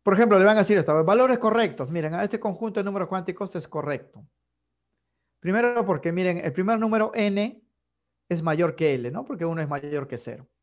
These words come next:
Entonces, al conocer yo ya L cero, este M sub L va desde menos cero hasta más cero, el único valor que puede tomar es cero.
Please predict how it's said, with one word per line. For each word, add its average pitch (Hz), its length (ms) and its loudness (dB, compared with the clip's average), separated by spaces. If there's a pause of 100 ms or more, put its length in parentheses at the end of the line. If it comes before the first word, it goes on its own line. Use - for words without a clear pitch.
(920)
Entonces, 131 220 -10
al 147 100 -4
conocer 165 400 0
yo 208 200 4
ya 202 220 4
L 202 280 4
cero, 196 640 0
este 170 240 -4
M 175 260 -4
sub - 220 -8
L 170 180 0
va 165 140 2
desde 147 500 -4
menos 135 360 -10
cero 202 160 -2
hasta 175 120 -6
más 143 200 -8
cero, 180 380 -6 (540)
el 135 140 -8
único 160 280 -4
valor 143 300 -4
que 143 80 -12
puede 143 220 -8
tomar 131 260 -8
es 113 100 -10
cero. 151 300 -4